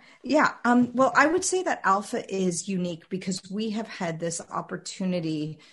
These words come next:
to provide a safe place for people to have conversations about faith and life and Jesus for over twenty-five years. And it has gone so well.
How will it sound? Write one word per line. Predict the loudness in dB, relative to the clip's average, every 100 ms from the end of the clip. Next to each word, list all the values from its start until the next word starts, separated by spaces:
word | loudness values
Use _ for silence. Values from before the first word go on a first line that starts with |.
| _ -8
to | -4
provide | -4 -2 2 4 4
a | 0
safe | 0 0 -2 -4
place | -2 -2
for | -4 -8
people | -6 -8 -6
to | -6
have | -6
conversations | -6 -4 -4 -4 -4 -4 -6 -6 -8 -8
about | -8 -6 -6 -6 -14
faith | -8 -2 0 0 -6 -12
and | -8 -6
life | -4 -4 -6 -10 -14
and | -8 -6
Jesus | -6 -8 -8 -8 -10 -14 _ -20 _ _
for | 0 8 8
over | 8 4
twenty-five | 2 2 2 2 2 0
years. | 0 0 0 -4
And | -4 -2
it | 0 -2
has | -2 -4
gone | 0 0 0
so | -2 -4 -4 -2 0 0 0 0
well. | 0 0 2 0 -6